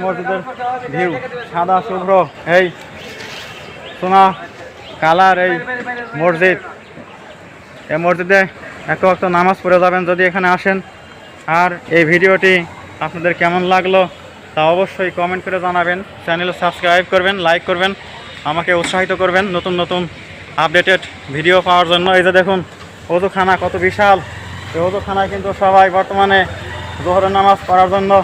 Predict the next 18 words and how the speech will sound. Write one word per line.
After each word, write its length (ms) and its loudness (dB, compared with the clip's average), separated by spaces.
এই 120 2
ভর 240 0
দুপুরে 320 2
র-, 160 2
রোদ, 320 6
গরম, 340 6
তাপ 240 4
সব 220 6
উপেক্ষা 360 0
করে 200 4
কিন্তু 200 -4
সবাই 340 4
আল্লাহর 380 2
পবিত্র 280 -2
ফরজ 260 2
নামাজ 340 2
পড়ার 220 4
জন্য 220 0